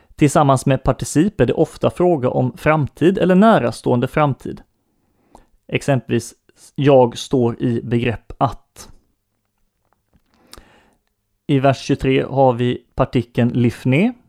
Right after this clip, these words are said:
som består av prepositionen le plus pene, som är konstruktus plural av pana. Och det fungerar tillsammans som ett stelnat uttryck och fyller funktionen av sammansatt preposition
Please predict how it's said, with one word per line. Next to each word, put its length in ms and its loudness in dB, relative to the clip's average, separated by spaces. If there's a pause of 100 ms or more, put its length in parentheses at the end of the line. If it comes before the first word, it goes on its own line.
som 320 -2
består 300 2
av 80 2
prepositionen 880 -2
le 400 0 (1300)
plus 500 0 (280)
pene, 400 4 (280)
som 220 -2
är 60 2
konstruktus 720 -4 (180)
plural 480 2
av 160 -2
pana. 420 0 (680)
Och 220 -2
det 120 4
fungerar 320 2
tillsammans 440 -2
som 100 -2
ett 100 -6
stelnat 680 0 (180)
uttryck 580 0 (160)
och 120 -2
fyller 240 4
funktionen 580 0
av 200 0
sammansatt 760 -4
preposition 680 -4